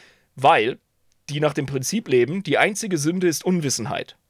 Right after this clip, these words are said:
So heißt es auch im Buch des Magnus. Und die schleppen ganze Bibliotheken auf ihre Schiffe, nachdem sie eine Welt erobert haben. Also die achtundzwanzigste Expeditionsflotte, ähm,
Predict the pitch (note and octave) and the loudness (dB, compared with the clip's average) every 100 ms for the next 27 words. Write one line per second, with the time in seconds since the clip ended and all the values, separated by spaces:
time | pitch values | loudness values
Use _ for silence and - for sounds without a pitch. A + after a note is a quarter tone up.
0 | _ - C#3+ F3 - D#3 D#3+ D#3 - D#3 | _ 0 2 2 0 -2 0 0 0 -4
1 | D3+ D3 F3 F3+ - D#3+ F#3 - A#2 - | -4 -6 -8 -8 -6 -4 -2 -4 -6 -10
2 | - _ _ _ _ _ _ _ _ _ | -14 _ _ _ _ _ _ _ _ _
3 | _ _ _ _ - D3 C#3+ - - _ | _ _ _ _ 0 0 0 -8 -16 _
4 | _ _ _ _ _ _ - D3 E3 - | _ _ _ _ _ _ -10 0 0 0
5 | D3+ C#3 C3+ C#3+ D3 C#3+ C#3 - E3 - | 0 -2 -2 -6 -8 -4 -4 0 -2 0
6 | F3 C3+ D3 B2+ - A3 C4 E3 D3 C3+ | -2 0 -2 -2 -2 -2 -4 -2 -2 -2
7 | C3+ B2+ B2 A#2 A2+ A2+ - - C#3 _ | -2 0 0 0 0 -2 -4 -6 -8 _
8 | _ _ _ _ _ - C3+ C#3 D3+ D3 | _ _ _ _ _ -6 -2 4 4 4
9 | D#3 D3+ F3+ D3 E3 E3+ F#3 - E3+ - | 2 -2 -2 -2 -2 -2 -4 -4 -4 -4
10 | C#3 B2+ - G3 - - B2 - D#3 A3 | -6 -4 -4 -4 -4 -2 -2 0 -2 -2
11 | _ _ _ _ _ _ - D3 D3 C#3+ | _ _ _ _ _ _ 0 2 2 0
12 | D3+ | -4